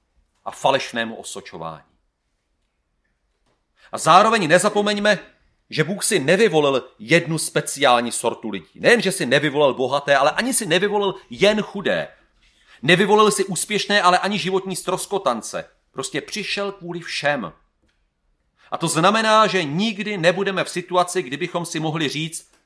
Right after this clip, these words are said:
že do té naší situace Kristus nechce vstoupit, že nechce být s námi. Ale on chce, a nejen tak být s námi, on chce být Immanuel, chce být s námi Bůh.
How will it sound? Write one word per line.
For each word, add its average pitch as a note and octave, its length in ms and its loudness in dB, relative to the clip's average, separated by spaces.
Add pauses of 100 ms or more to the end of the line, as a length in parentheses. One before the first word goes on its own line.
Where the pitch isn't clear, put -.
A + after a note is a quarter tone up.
(420)
že C#3 140 -2
do C#3+ 60 -8
té F3 160 4
naší F3+ 400 0
situace E3+ 480 -2
Kristus - 640 -4 (260)
nechce D#3 400 -2
vstoupit, - 640 -8
že A#2+ 180 -2
nechce F#3+ 320 -2
být C3+ 160 -10
s - 80 -10
námi. G#2 380 -2 (1300)
Ale G#2 120 -4
on G#2+ 160 -10
chce, E3 480 -2 (220)
a A#2 80 -2
nejen G#3 220 -4
tak B2 240 -2
být D#3 240 -12
s - 80 -6
námi, C3 260 0
on B2 140 -8
chce - 320 -4
být F#3 200 -10 (240)
Immanuel, F3 640 -2
chce G3+ 200 -4
být D#3 200 -10
s - 160 -6
námi G3 360 2
Bůh. D#3+ 480 -10